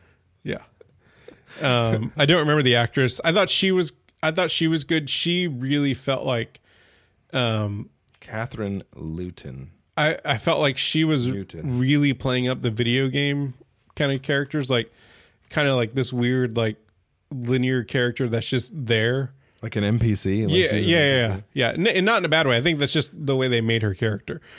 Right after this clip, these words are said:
Speaker 1: Whereas Justice Smith was, like, really kinda detached from all that 'cause he wasn't, he wasn't a part of the system kind of thing. But I felt like she was,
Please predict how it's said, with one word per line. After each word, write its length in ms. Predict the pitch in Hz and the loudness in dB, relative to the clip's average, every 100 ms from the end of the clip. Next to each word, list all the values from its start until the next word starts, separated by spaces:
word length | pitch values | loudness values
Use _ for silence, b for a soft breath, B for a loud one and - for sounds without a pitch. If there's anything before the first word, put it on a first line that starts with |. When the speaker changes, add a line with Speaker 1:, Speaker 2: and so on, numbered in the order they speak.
| B | B
Speaker 1:
Whereas 260 | 151 139 107 | 2 2 4
Justice 340 | 151 147 143 | 0 0 -2
Smith 300 | 127 127 123 | 0 0 0
was, 180 | 127 113 | -2 0
like, 240 | 120 110 - - - | 0 -2 -10 -16 -4
really 320 | 127 135 120 | 0 2 0
kinda 240 | 131 117 | -2 -2
detached 480 | 107 110 123 127 - | -2 -2 0 0 -2
from 140 | - 170 | -4 -2
all 100 | 87 | 0
that 300 | 90 95 - | 0 -2 -2
'cause 140 | 127 | -2
he 80 | 113 | 0
wasn't, 440 | 110 120 120 113 - b b b b b b | 2 2 0 -4 -10 b b b b b b
he 120 | - | 0
wasn't 240 | 131 131 113 | 0 2 0
a 40 | |
part 360 | - 120 113 - | 0 0 0 0
of 460 | 117 110 104 - - | 0 0 -2 -6 -10
the 100 | 147 | -6
system 560 | 110 127 - 143 139 120 _ _ _ _ _ _ _ _ | -2 -2 -2 -2 -4 -6 _ _ _ _ _ _ _ _
kind 160 | 156 147 | -2 -2
of 80 | 143 | 0
thing. 200 | 160 131 | 0 2
But 80 | |
I 80 | 120 | 0
felt 160 | 113 139 | 0 -2
like 140 | 120 | -2
she 180 | - 135 | -2 0
was, 300 | 120 110 | 0 -2